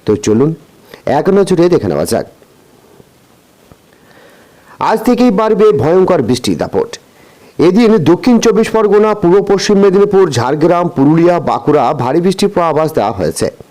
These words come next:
বুধবার হাওড়া, হুগলি, দক্ষিণ চব্বিশ পরগনা, পূর্ব পশ্চিম মেদিনীপুর, ঝাড়গ্রাম,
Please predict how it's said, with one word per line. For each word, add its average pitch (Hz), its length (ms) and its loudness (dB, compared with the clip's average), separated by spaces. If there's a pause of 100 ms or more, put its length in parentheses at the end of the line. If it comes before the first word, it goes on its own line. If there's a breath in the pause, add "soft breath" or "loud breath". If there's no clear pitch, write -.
(580 loud breath)
বুধবার 208 380 0 (100)
হাওড়া, 180 380 0 (120)
হুগলি, 151 300 0 (140)
দক্ষিণ 131 340 0
চব্বিশ 165 320 0
পরগনা, 165 360 0 (120)
পূর্ব 143 160 2 (140)
পশ্চিম 160 300 0
মেদিনীপুর, 151 380 2 (120)
ঝাড়গ্রাম, 135 440 -2